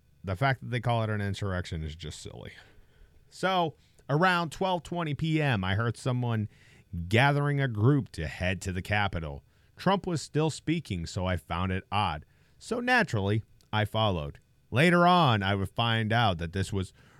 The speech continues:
Ray Epps. Aw, he's not trending anymore. How sad. L-, okay, so later on, I would find out this was Ray Epps as well as other key actors. The Ellipse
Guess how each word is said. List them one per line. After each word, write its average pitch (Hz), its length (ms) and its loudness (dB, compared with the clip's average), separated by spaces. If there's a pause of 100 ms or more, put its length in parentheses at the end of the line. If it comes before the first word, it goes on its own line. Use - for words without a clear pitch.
(120)
Ray 101 400 2
Epps. - 400 0 (320)
Aw, 101 320 0
he's 104 220 0
not 120 180 0
trending 90 380 -2
anymore. 78 400 -6 (560)
How 113 100 2
sad. 92 360 0 (2000)
L-, 92 140 -6 (240)
okay, 90 340 -2
so 90 280 -2
later 151 360 4
on, 143 280 8
I 113 80 4
would 107 160 2
find 123 360 0
out 117 240 4
this 104 200 0
was 82 180 -4
Ray 87 360 0
Epps 92 320 0
as 76 220 -8
well 82 280 -2
as 82 280 -4
other 85 380 -6
key 80 400 -6
actors. - 680 -14 (2250)
The 147 160 8
Ellipse 190 480 2